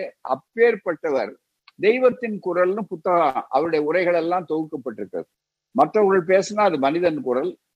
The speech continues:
அவர் பேசினா தெய்வத்தின் குரல். அப்படி வந்திருக்கிற போது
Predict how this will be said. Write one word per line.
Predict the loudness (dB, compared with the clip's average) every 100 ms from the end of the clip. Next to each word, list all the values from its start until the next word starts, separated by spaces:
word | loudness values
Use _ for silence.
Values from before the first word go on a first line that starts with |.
| _
அவர் | 2 4 2
பேசினா | -2 -8 -6 -8 -6
தெய்வத்தின் | -6 -6 -8 -12 -12
குரல். | -6 -6 -8 _ _ _ 0
அப்படி | 0 2 2
வந்திருக்கிற | 2 0 -2 -2 -4
போது | -4 -2